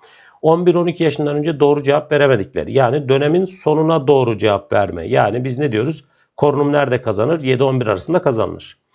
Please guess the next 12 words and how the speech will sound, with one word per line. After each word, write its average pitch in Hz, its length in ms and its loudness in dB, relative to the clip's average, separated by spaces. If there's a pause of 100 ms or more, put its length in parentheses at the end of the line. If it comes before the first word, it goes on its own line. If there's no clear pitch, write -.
(240)
Bu 151 80 2
çocukların 156 500 0
on 151 220 0
bir 160 60 -2
yaşına 139 420 0
doğru, 95 180 -2
yani 113 320 0
dönemin 131 420 0
sonuna 151 640 0
doğru 143 360 2
kazanmasının 127 680 -2
sebebi 156 720 -4